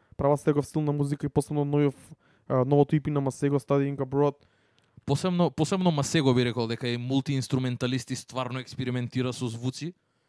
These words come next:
Speaker 2: повеќе него ли Кали. А, и мислам дека ова беше во право мени-, во, во право време извадено од страна на Масего. Кратко E P, easy listen,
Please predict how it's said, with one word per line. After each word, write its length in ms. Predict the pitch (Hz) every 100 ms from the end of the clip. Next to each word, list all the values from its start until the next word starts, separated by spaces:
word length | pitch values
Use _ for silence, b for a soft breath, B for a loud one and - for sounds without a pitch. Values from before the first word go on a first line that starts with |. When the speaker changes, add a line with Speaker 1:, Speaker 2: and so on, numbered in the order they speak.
| _ _ _ _ -
Speaker 2:
повеќе 340 | 135 139 131
него 240 | 127 120
ли 80 | 120
Кали. 380 | - 127 123 165 _ _ _ _
А, 360 | - 110 110 107
и 680 | 110 110 110 110 110 107 110 _ _ _ _ _ _ _ _ _ _ -
мислам 460 | 123 139 180 175
дека 640 | 175 165 170 160 156 143 - _ _ -
ова 180 | 139 147
беше 360 | 151 160 135 - -
во 100 | 110
право 340 | - 139 131
мени-, 300 | 120 117 120 -
во, 220 | 110 117 _
во 140 | 113 117
право 320 | 131 143 127
време 260 | 123 127
извадено 540 | 113 98 104 98 92 98 110
од 120 | -
страна 300 | - 107 101
на 80 | 101
Масего. 460 | 101 - 92 92 - _ _ -
Кратко 380 | 127 147 - 160
E 100 | 170
P, 240 | 185 208 _ _ _ -
easy 280 | 165 151 170
listen, 380 | 175 - 214